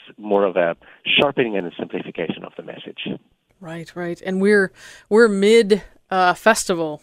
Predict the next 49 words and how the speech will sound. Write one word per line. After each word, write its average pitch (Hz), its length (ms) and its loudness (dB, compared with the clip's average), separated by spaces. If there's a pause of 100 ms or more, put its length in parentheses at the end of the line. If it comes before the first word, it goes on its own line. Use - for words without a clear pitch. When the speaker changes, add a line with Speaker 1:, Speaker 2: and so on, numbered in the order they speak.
(220)
Speaker 2:
and 175 260 -10
so 185 180 0
it 185 60 -4
looks 202 240 -4
like 247 100 0
Speaker 1:
Mm-hmm. 247 40 -18
Speaker 2:
there's 180 180 -2
a, 170 240 -2
a 185 160 -2
great 175 460 -4
mix - 300 -14
of 156 100 -16
jazz 165 400 -4
and 156 160 -14
chamber 175 380 -8
music 175 280 -10
coming 165 280 -10
up 165 140 -12
this 170 220 -10
week. 175 380 -10 (680)
Can 196 220 0
Speaker 1:
Yeah. 196 100 0
Speaker 2:
you 208 60 0
talk 190 280 0
a 190 40 0
little 185 200 0
bit 180 160 -2
about 165 280 -2
where 170 160 -4
the 160 140 -8
jazz 160 500 -6
artists 214 440 -8
are 220 40 -8
coming 226 360 -10
from 240 440 -12
and 170 280 -8
what 170 180 -6
one 170 180 -10
can 165 160 -12
expect - 720 -12
if - 220 -12
we're 156 100 -12
gonna 160 180 -10
Speaker 1:
Mm-hmm. 156 40 -16
Speaker 2:
go 156 140 -10
see 160 260 -10
a 160 60 -8
jazz 160 320 -8
concert? 170 580 -14